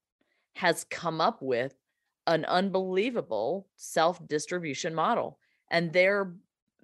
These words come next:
have made tremendous amounts of money and marketed their products in an incredible way. Um, and, and that took a huge business team behind them to do that. So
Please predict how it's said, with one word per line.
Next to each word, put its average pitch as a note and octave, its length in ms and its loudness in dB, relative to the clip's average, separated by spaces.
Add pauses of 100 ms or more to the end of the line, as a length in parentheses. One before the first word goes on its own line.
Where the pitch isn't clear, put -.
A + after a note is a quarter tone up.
(100)
have F3+ 300 2
made E3 520 0
tremendous F3+ 920 0
amounts D#3+ 400 -2
of D#3 160 -2
money E3+ 480 -4 (440)
and E3+ 320 2
marketed E3 760 0
their D#3 340 2 (240)
products D#3 720 -2
in D#3 120 -4
an D3+ 120 -4
incredible D#3+ 760 0
way. D#3+ 460 -2 (580)
Um, D3+ 460 2 (160)
and, D#3 400 0
and D#3+ 200 -2
that D#3 180 0
took E3+ 200 -10
a D#3+ 40 -4
huge E3+ 460 -4
business D3+ 380 -2
team D3+ 240 -6
behind C#3 320 -2
them C3 120 -6
to C#3+ 100 -14
do F3 160 -4
that. D3 240 -4 (520)
So E3 500 4